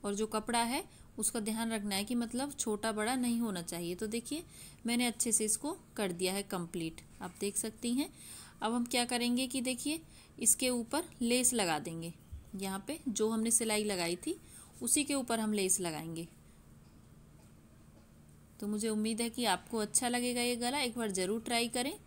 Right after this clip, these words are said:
कुर्ती में बना सकती हैं आप इसे, बैक ब्लाउज में भी बना सकती हैं, जो आपका पीछे वाला गला होता है उसमें भी बना सकती हैं, गाउन में बना सकती हैं। बहुत प्यारा लुक आता है इस गले का।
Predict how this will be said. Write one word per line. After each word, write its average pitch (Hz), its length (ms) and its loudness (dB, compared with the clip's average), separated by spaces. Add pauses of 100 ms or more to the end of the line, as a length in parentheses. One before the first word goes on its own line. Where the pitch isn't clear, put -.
(360)
कुर्ती 240 300 0
में 247 160 2
बना 226 200 2
सकती 226 340 2
हैं 240 180 4
आप 226 220 4
इसे, 254 420 4
बैक 214 560 0
ब्लाउज 208 400 4
में 247 160 4
भी 247 80 0
बना 214 280 0
सकती - 320 -4
हैं, 180 140 -6
जो 180 120 -6
आपका 160 260 -8
पीछे 185 320 -4
वाला 180 260 -2
गला 175 240 -2
होता 196 300 -4
है 262 180 -4 (540)
उसमें 254 280 4
भी 254 80 -2
बना 240 280 2
सकती 247 340 -2
हैं, 240 280 2
गाउन 202 240 2
में 233 160 0
बना 233 240 -2
सकती 233 340 -4
हैं। 240 140 0
बहुत 233 260 -4
प्यारा 214 280 0
लुक 220 240 0
आता 175 220 -2
है 185 140 -2
इस 185 180 -4
गले 165 220 -4
का। 165 200 -10